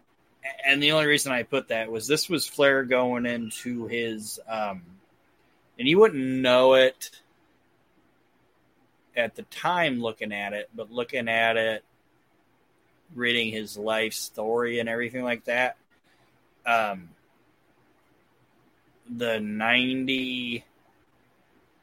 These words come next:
Ric Flair until he got to working for Vince.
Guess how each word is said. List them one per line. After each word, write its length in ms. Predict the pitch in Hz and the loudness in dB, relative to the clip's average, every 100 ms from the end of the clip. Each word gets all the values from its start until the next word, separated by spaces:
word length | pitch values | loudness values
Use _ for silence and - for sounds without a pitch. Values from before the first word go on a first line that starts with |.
| _ _ _ _ _ _ _ _ _ | _ _ _ _ _ _ _ _ _
Ric 240 | 127 113 - | -4 -4 -4
Flair 500 | - 120 113 113 110 | -8 -2 0 2 0
until 400 | 107 104 127 120 | -4 -6 -6 -6
he 180 | 120 | -4
got 300 | 120 117 113 | 0 0 0
to 100 | - | -6
working 360 | 120 113 117 117 | -6 -4 -4 -6
for 180 | - 107 | -6 -8
Vince. 760 | 98 107 127 - - - - | -6 -4 -4 -6 -8 -8 -10